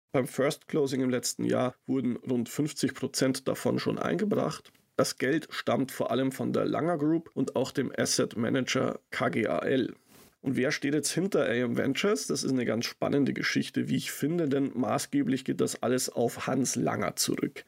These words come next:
Der hat im Jahr neunzehnhundertneunundachtzig die eos gegründet. Das ist eines der allerersten und ältesten drei D Druckunternehmen überhaupt und hat sich, ja, zu einem der global führenden Unternehmen entwickelt.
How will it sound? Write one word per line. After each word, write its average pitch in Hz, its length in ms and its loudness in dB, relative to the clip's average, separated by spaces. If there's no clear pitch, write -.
Der 180 220 2
hat - 180 -2
im 160 180 0
Jahr 139 200 0
neunzehnhundertneunundachtzig 151 1900 0
die 139 260 0
eos 147 380 0
gegründet. 123 640 0
Das 120 120 2
ist 127 140 0
eines 123 400 0
der 113 200 -2
allerersten 131 600 0
und 135 200 -2
ältesten 131 480 -2
drei 113 180 2
D 120 140 0
Druckunternehmen 117 840 -2
überhaupt 147 640 0
und 131 340 0
hat - 200 -2
sich, - 520 0
ja, 123 260 0
zu - 140 -4
einem 123 280 0
der 120 140 0
global 110 380 0
führenden 135 500 0
Unternehmen 110 720 0
entwickelt. 107 600 -2